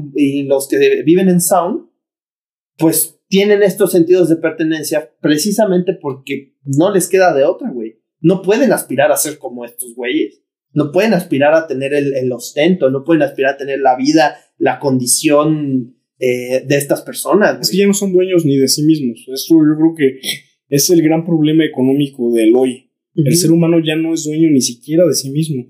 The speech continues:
Speaker 2: ni de sus ideas, ni de nada. Acaba de pasar otra desgracia de las que hablamos tanto en el capítulo de,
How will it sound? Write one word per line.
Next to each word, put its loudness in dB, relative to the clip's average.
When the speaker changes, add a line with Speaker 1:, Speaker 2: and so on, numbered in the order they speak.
Speaker 2:
ni 0
de -2
sus -6
ideas, 0
ni -2
de -6
nada. 0
Acaba 0
de 2
pasar 0
otra 0
desgracia 2
de -2
las -4
que -6
hablamos 0
tanto -4
en -2
el -2
capítulo -2
de, -8